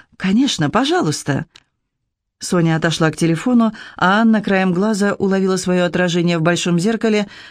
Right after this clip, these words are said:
которое, казалось, всё это время внимательно наблюдало за ней из правого угла комнаты. И зачем она только надела эти штаны в армейском стиле? К тому же невооружённым глазом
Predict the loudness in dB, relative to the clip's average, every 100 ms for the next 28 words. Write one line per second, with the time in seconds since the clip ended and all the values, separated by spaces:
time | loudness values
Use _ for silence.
0 | -14 -4 0 2 2 2 0 0 0 -2
1 | -2 -2 0 2 2 2 2 2 2 0
2 | 0 0 0 2 0 2 0 0 0 0
3 | 0 0 -4 -18 _ -4 -4 -2 0 0
4 | 0 0 -2 0 0 0 0 0 2 0
5 | -4 -10 _ _ _ _ _ _ _ _
6 | -6 -2 -2 -2 0 2 2 0 -2 0
7 | 0 0 2 2 2 0 -2 2 2 2
8 | -2 -6 -14 -4 0 2 2 0 0 -2
9 | -2 -4 -6 -6 -10 _ _ _ _ _
10 | -10 -2 0 2 2 0 0 0 0 0
11 | 0 0 0 0 0 0 0 0 -2